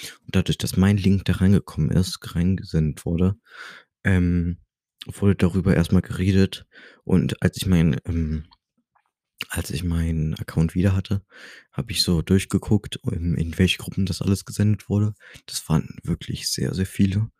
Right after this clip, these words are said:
Und, ähm, ja. Da wurde dann halt auch so geschrieben: „Ah, schade, dass jetzt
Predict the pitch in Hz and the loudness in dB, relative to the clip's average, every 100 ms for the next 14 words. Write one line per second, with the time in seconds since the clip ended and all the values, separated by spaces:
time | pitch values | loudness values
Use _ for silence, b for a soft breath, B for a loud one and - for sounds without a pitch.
0 | b b b b b b - 98 92 90 | b b b b b b -4 2 2 0
1 | - 92 92 90 87 82 85 - - 95 | 0 0 2 2 2 0 -2 -12 -4 0
2 | 92 78 - - - _ b b b b | 2 0 -8 -20 -20 _ b b b b
3 | b b b _ _ _ _ _ _ _ | b b b _ _ _ _ _ _ _
4 | - 90 87 80 87 87 - 85 85 80 | -4 0 0 0 0 0 0 -2 0 -2
5 | 82 - 82 - - - - 90 85 85 | -4 -6 -8 -8 -12 -12 -4 -2 0 0
6 | 85 - 90 90 87 85 80 - 82 - | -2 -2 -2 0 0 0 -2 -2 -6 -6